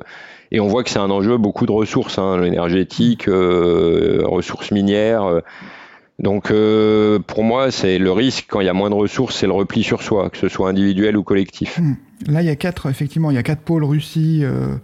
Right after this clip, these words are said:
Speaker 2: États-Unis, Europe, euh, et Chine. Donc là, c'est les quatre, euh, les quatre grands pôles. Et, euh, et au-dessus de ça, tu as bâti donc une intrigue, euh, une intrigue géopolitique. Comment tu, sur cette partie-là, tu, tu, tu, tu es friand d'actualité, tu, tu,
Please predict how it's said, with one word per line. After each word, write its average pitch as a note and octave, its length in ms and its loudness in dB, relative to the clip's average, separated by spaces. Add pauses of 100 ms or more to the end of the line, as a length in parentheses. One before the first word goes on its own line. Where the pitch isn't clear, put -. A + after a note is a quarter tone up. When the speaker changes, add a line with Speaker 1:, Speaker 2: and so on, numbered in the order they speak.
(440)
Speaker 2:
États-Unis, D3+ 840 2
Europe, C#3+ 460 0
euh, B2+ 440 0
et - 160 -2
Chine. E3+ 320 -2
Donc C3+ 140 -2
là, C3+ 60 -2
c'est C3+ 140 -8
les C3+ 120 -2
quatre, D3 340 -6
euh, C#3+ 100 -6 (560)
les D3+ 80 -2
quatre D#3 200 -2
grands C#3+ 200 2
pôles. G#3 340 2 (480)
Et, D3+ 300 2
euh, A#2 460 0
et C#3+ 80 0
au-dessus C#3 220 -2
de - 60 -8
ça, F3 120 0
tu C#3+ 160 0
as - 20 0
bâti C3 300 0
donc C#3 240 -2
une C3+ 80 2
intrigue, C#3 400 0
euh, A#2+ 280 -4
une C#3+ 120 0
intrigue C#3+ 260 -2
géopolitique. D3+ 640 0 (320)
Comment G3+ 240 4
tu, E3 340 2
sur D3+ 160 -4
cette D3 140 -2
partie-là, F3 420 0
tu, C#3 340 -2
tu, C#3 200 -2
tu, D3 260 -4
tu C3+ 160 -2
es - 240 -2
friand E3+ 480 0
d'actualité, D3+ 560 2
tu, D#3 160 -4
tu, C#3 200 -2